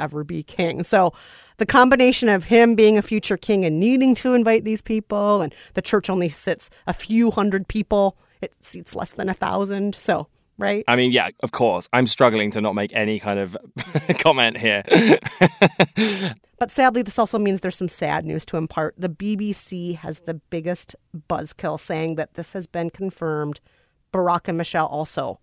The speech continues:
Speaker 1: will not be attending the wedding.
Speaker 2: <sighs>
Speaker 1: And,
Speaker 2: I'm so sad.
Speaker 1: I mean, obviously, we're still holding out hope. Maybe they're not part of the official list because they're not sitting in the White House at this point. Or
Speaker 2: Right.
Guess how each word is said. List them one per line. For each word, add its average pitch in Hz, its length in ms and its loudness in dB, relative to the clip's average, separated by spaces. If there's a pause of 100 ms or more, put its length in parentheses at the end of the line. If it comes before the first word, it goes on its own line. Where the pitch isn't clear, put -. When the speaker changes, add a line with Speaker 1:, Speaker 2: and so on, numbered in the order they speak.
(140)
Speaker 1:
will 143 140 -8
not - 240 -8
be - 100 -16
attending 131 360 -10
the 131 80 -8
wedding. 143 300 -6 (160)
Speaker 2:
<sighs> 110 40 -14 (360)
Speaker 1:
And, 175 440 -2
Speaker 2:
I'm - 60 -20
so - 140 -18
sad. - 140 -8
Speaker 1:
I 214 40 0
mean, 214 180 4
obviously, 330 400 4
we're 311 80 0
still 269 240 0
holding 269 260 2
out 269 140 -4
hope. 202 180 -2
Maybe 208 220 -2
they're 214 120 0
not 208 280 -2 (320)
part 214 160 2
of 185 80 -2
the 208 140 0
official 190 600 0
list 180 340 -4
because 185 300 -6
they're 156 160 -4
not 143 260 -6
sitting 233 680 0
in 208 180 -4
the 202 80 -2
White 202 180 -4
House 202 200 -6
at 208 80 -12
this 196 160 -10
point. 190 480 -6
Or - 60 -6
Speaker 2:
Right. 185 180 -6